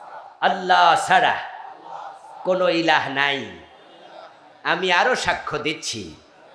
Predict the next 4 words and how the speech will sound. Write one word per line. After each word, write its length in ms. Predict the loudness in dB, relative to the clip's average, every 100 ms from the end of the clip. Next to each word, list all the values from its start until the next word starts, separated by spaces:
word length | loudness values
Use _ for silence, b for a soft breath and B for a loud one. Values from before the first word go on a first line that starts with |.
| -20 -20 _ _ _ -4
নিশ্চয়ই 560 | 0 2 0 -4 -6 -8 -14 _ _ _ _ _ _ 0
মুহাম্মদ 680 | 0 2 0 -2 -8 -6 -8 -12 -20 -20 -20 -20 -20 -20 -20 -2
আল্লাহ 520 | 0 0 -2 0 0 -2 -10 -18 -20 -20 -20 -20 -20
বান্দা 680 | -8 0 0 -2 -2 0 0